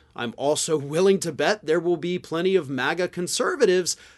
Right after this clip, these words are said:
that are also going to be using that mugshot to their own advantage. Heck, Trump will probably send it out on a campaign fundraising email and make another couple million dollars off it.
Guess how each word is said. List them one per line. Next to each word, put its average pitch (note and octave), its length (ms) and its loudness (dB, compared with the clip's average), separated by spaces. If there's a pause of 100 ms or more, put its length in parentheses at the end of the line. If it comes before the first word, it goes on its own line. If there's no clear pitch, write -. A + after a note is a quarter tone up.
(120)
that F3+ 160 0
are G3+ 120 2
also F#3+ 460 4
going E3+ 300 2
to D#3 60 -6
be D#3+ 80 -4
using D3+ 420 -4
that D3+ 200 -2
mugshot C#3 580 -4
to C3+ 140 -10
their A#2 200 -4
own A2+ 140 -4
advantage. C3+ 520 -4
Heck, - 300 -2
Trump G#3 300 0
will C3+ 80 -10
probably E3+ 300 0
send F3+ 260 -2
it E3+ 100 -2
out F#3 160 0
on F#3 120 -2
a F3 40 -4
campaign G#3+ 560 0
fundraising G#3+ 600 2
email D3+ 520 -2 (320)
and F3+ 140 -2
make F#3+ 160 2
another F#3 300 -2
couple F#3 320 -2
million E3 420 -2
dollars D#3 420 2
off A2+ 240 -4
it. - 200 -20